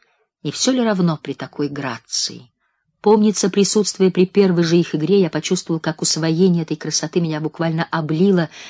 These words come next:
едва выносимым содроганием. У моей Лолиты была чудная манера чуть приподнимать полусогнутую в колене левую ногу при раскидистом и пружинистом начале сервисного цикла,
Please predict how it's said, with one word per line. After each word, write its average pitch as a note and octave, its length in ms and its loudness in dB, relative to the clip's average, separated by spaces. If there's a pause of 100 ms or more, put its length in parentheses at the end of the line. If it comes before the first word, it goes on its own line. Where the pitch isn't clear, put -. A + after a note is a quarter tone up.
(120)
едва E3+ 400 2
выносимым F#3 640 2
содроганием. D#3 800 -2 (520)
У E3 80 -4
моей F#3+ 220 6
Лолиты G3+ 360 4
была G3 200 4
чудная G#3+ 540 2
манера G3+ 440 2 (480)
чуть - 360 -2 (160)
приподнимать G3+ 880 2
полусогнутую E3+ 680 0
в - 60 -12
колене D#3+ 320 -4
левую D#3 380 0
ногу F3+ 400 2 (340)
при E3+ 240 2
раскидистом E3+ 600 0
и F3+ 140 -2
пружинистом F3+ 840 2
начале D#3+ 420 -2
сервисного D3 640 -2
цикла, - 460 -4